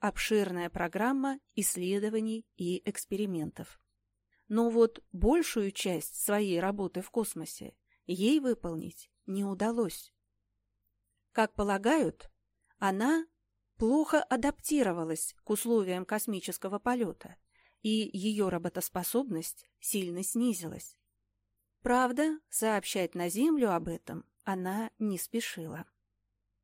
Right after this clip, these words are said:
Восемнадцатого июня в связи с резким снижением орбиты «Востока-пять» из-за солнечной активности было принято решение оба корабля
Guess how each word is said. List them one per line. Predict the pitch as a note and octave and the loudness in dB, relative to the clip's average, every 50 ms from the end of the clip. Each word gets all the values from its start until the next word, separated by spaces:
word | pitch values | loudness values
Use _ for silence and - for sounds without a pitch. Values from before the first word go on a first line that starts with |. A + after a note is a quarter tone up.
| _ _ _ _ _ _ _ _ _ _ _ _ _ _ _ _ _ _ _ _ - | _ _ _ _ _ _ _ _ _ _ _ _ _ _ _ _ _ _ _ _ 0
Восемнадцатого | G3 G3+ A3 - - B3+ B3+ C#4+ D#4+ F4 E4+ - A3 - - G3 F#3+ G3 G3 | 4 4 6 6 6 4 6 6 4 4 2 0 -2 0 0 -2 0 0 -2
июня | F#3 F3 E3+ F3+ F#3 F3+ F3+ F#3 G3 G#3+ A3 - _ | -2 -4 -4 -2 -2 -2 -2 -4 -4 -4 -6 -6 _
в | - | -4
связи | - - G#3 G#3+ G#3 A3+ C#4+ D#4 D4+ - | -2 0 2 2 2 4 4 4 4 2
с | - - - | 0 0 2
резким | A3 G#3 A#3 D4 D4+ - - - G3 F3+ | 2 2 2 2 0 0 0 -2 -4 -4
снижением | - - F#3+ F#3 F3 G#3 A#3 C4 B3+ A#3+ G#3+ F#3 F3+ | -4 -2 -2 0 2 4 4 4 4 2 0 0 0
орбиты | E3+ E3+ E3 F3 A#3 B3+ - G3+ F#3 - - | -2 -2 0 -2 -2 -2 -2 -4 -4 -4 -4
«Востока-пять» | F#3 F#3 F3 - - - A#3+ - - F3 - - E3 F3 G#3 - - - _ _ | -4 -4 -4 -2 0 -2 -2 -2 -2 -6 -6 -4 -4 -4 -4 -4 -8 -12 _ _
из-за | - G3+ F3+ F3 F#3 F3 | -2 -2 0 0 0 -2
солнечной | - - B3+ C4 B3+ A3 F#3+ - - - F3 E3+ | 0 0 0 0 0 0 -2 -4 -6 -6 -6 -8
активности | E3 - - - B3+ C4+ C#4 C#4 C#4+ C#4 - - D4 C#4+ C#4 C#4 _ _ _ _ _ - | -8 -8 -6 -2 0 2 2 2 2 0 -2 -4 -4 -4 -4 -6 _ _ _ _ _ 0
было | F#3+ G3+ C4+ D#4+ D#4 D#4 D#4+ D#4 | 4 4 6 6 6 4 2 0
принято | - - A3+ A3+ B3 C#4 D#4 D4 C4 A3+ - G3 | 0 0 2 2 4 4 4 4 2 2 0 -2
решение | F3+ F#3+ F3 - - A3+ B3 C#4+ C#4+ C#4+ C#4+ C#4+ C#4+ C#4+ - _ _ _ _ _ | -4 -2 -4 -2 0 2 2 4 4 2 2 2 0 -2 -6 _ _ _ _ _
оба | A#3 B3 D4+ D#4 D4+ D4 | 2 4 4 4 4 4
корабля | - - C4+ C4+ C4+ B3 B3+ C4 C4 C4+ C4+ | 2 2 0 0 0 0 0 -2 -2 -2 -4